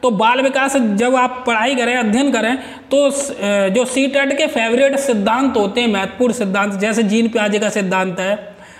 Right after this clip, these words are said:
वाइगोस्की का सिद्धांत है, कोहलबर्ग का सिद्धांत है, सिगमंड फ्रायड का सिद्धांत है,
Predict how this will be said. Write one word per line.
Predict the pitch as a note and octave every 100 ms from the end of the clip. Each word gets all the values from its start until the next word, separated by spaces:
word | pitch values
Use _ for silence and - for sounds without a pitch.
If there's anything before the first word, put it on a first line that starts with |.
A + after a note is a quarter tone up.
| -
वाइगोस्की | D#3 F#3+ G#3 A3+ A#3 - A#3+ A3+
का | A3+
सिद्धांत | A3+ G3 F#3+ F#3+ F#3+
है, | G3 G3 G#3+ - - - -
कोहलबर्ग | A3+ A3+ B3 B3 A#3+ A#3+
का | A3+
सिद्धांत | A3 F#3 F#3+ G3
है, | A#3
सिगमंड | A3+ A3 A3+ B3
फ्रायड | A#3+ G#3 G#3+ A#3
का | A#3
सिद्धांत | A3 G3 F#3+ F#3+ F#3
है, | G3 G#3+